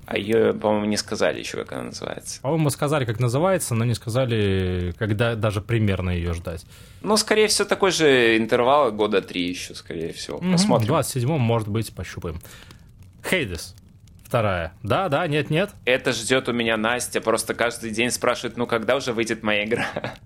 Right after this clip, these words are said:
Speaker 2: Э, Silent Hill два ремейк? Может быть.
Speaker 1: М, под вопросом. Я как не играл вообще в Silent Hill ни в один, я посмотрю. Ну, мне это интересно, потому что в старые я не хочу играть.
Speaker 2: Я точно посмотрю, потому что,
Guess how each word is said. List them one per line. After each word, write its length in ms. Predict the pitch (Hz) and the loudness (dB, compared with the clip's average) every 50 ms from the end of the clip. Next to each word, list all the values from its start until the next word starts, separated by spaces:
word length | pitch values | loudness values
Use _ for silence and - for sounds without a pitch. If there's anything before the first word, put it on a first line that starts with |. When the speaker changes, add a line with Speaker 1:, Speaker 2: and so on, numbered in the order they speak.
| - - - - - - | -20 -20 -20 -20 -14 -6
Speaker 2:
Э, 200 | - 120 113 117 | -2 0 2 2
Silent 340 | 113 - 185 190 196 175 131 | 2 2 0 0 0 -2 0
Hill 120 | - 202 190 | 0 0 2
два 180 | 147 151 175 180 | 2 2 2 2
ремейк? 440 | 180 180 185 185 208 220 226 - - - - - - - - - - | 2 2 2 2 2 0 -2 -4 -10 -20 -20 -20 -20 -20 -20 -16 -8
Может 400 | - 156 165 165 143 131 139 123 113 | -4 0 2 2 4 2 2 0 2
быть. 380 | 110 107 98 90 85 - - - - - - - - - - - | 2 2 2 0 -2 -4 -8 -12 -16 -20 -20 -20 -20 -20 -16 -12
Speaker 1:
М, 260 | - - 107 107 - - | -8 -8 -8 -8 -6 -2
под 180 | - 120 110 117 | -2 0 2 2
вопросом. 500 | 127 113 - 101 101 95 - - 95 - - - - - - - - | 0 0 0 -2 -4 -4 -6 -10 -12 -14 -16 -20 -20 -20 -20 -14 -10
Я 260 | - - 110 135 156 | -6 0 0 0 0
как 260 | - - 151 - - | 0 -2 -6 -4 -2
не 200 | 139 139 139 139 | 0 2 2 2
играл 360 | 127 123 131 131 127 117 107 | 4 4 4 4 4 2 2
вообще 580 | 107 110 104 - - - - 110 107 98 85 73 - | 2 0 0 0 -2 -4 -2 0 0 0 -2 -4 -8
в 40 | - | -6
Silent 340 | - - 113 107 104 107 110 | -4 0 2 2 2 0 -2
Hill 260 | 107 - 120 117 113 | -2 2 2 2 4
ни 140 | 110 117 120 | 4 2 2
в 80 | 113 117 | 4 4
один, 440 | 110 104 107 123 180 233 254 196 - - - - - - - - - - | 2 2 2 0 2 2 2 0 -4 -10 -20 -20 -20 -20 -20 -20 -18 -12
я 240 | - 104 110 131 165 | -8 -2 0 0 0
посмотрю. 680 | - 175 160 - - 147 139 - - - 78 69 - - - - - - - - - | 0 -2 -4 -4 0 -2 -2 -2 -2 -4 -4 -4 -4 -8 -14 -20 -20 -20 -20 -12 -6
Ну, 220 | 107 110 104 90 | -2 -2 -2 0
мне 300 | 82 95 107 110 123 131 | 0 0 2 2 2 2
это 140 | 120 - 113 | 0 0 -2
интересно, 500 | 107 104 104 104 98 90 87 87 - 90 | -4 -4 -4 -2 -2 -2 -2 -2 -4 -6
потому 140 | 90 110 110 | -4 -4 -4
что 120 | - - | -4 -4
в 60 | - | -4
старые 380 | - - 156 175 196 180 160 143 | -2 0 2 2 2 0 0 0
я 100 | 131 127 | 0 0
не 100 | 127 120 | 0 -2
хочу 320 | - - 117 - - 107 95 | -2 -4 -4 -2 0 -2 -2
играть. 340 | - - - - - - - | -2 -4 -8 -8 -10 -6 -4
Speaker 2:
Я 120 | 127 143 156 | -2 -2 -2
точно 260 | - - - - 135 | -2 -2 -2 -2 -2
посмотрю, 500 | - - - 147 139 135 - 165 247 262 | -2 0 0 0 0 0 0 -2 -2 0
потому 260 | - 165 143 139 131 | -2 0 0 0 -2
что, 480 | - - 151 139 135 131 120 104 101 90 | 0 0 0 2 2 2 0 0 -4 -6